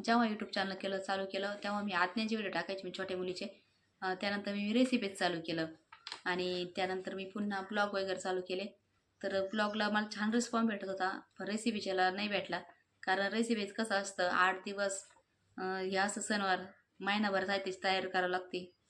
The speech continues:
तर ते माझे काही सक्सेस होत नव्हतं. मला वेळ पण नव्हता भेटत. म्हटलं जाऊ दे. ते पण नंतर मी स्टॉप केलं. नंतर मी ब्लॉग बनवायला घेतले, तर ब्लॉग मला चांगलं वाटलं, कारण आपण कुठे जरी गेलं तर ब्लॉग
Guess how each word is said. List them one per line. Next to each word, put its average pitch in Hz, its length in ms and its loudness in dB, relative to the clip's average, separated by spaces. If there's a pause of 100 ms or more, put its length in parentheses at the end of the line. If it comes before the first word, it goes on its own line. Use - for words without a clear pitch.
(220)
तर 185 60 -2
ते 190 180 -4
माझे 196 300 0
काही 180 460 2
सक्सेस 202 320 -4
होत 190 180 0
नव्हतं. 190 300 -2 (580)
मला 190 140 -2
वेळ 208 160 0
पण 214 160 -2
नव्हता 214 260 0
भेटत. 180 180 -2
म्हटलं 180 300 -6
जाऊ 185 200 2
दे. 185 80 0
ते 214 220 -2
पण 208 180 -2
नंतर 196 260 -4
मी 190 420 -4
स्टॉप 196 300 -6
केलं. 185 180 -2 (520)
नंतर 190 300 -6
मी 196 120 -4
ब्लॉग 214 280 4
बनवायला 196 340 -2
घेतले, 165 420 -6
तर 180 40 -4
ब्लॉग 196 260 0
मला 190 180 0
चांगलं 220 360 0
वाटलं, 180 300 -2 (460)
कारण 185 140 2
आपण 180 160 2
कुठे 247 300 2
जरी 214 180 0
गेलं 208 180 -4
तर 202 60 0
ब्लॉग 196 220 2